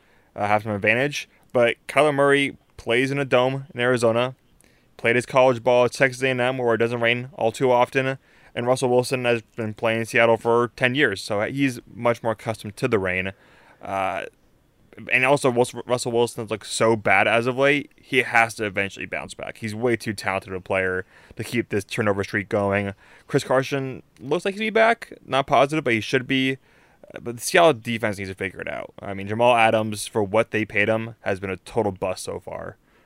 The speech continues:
Uh, yeah, he's had some good moments, especially early in the year where he had some sacks,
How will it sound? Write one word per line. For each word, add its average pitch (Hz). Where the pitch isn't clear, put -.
Uh, 95
yeah, 110
he's 104
had 107
some 107
good 107
moments, 104
especially -
early 113
in 107
the 107
year 104
where 101
he 98
had 101
some 98
sacks, 101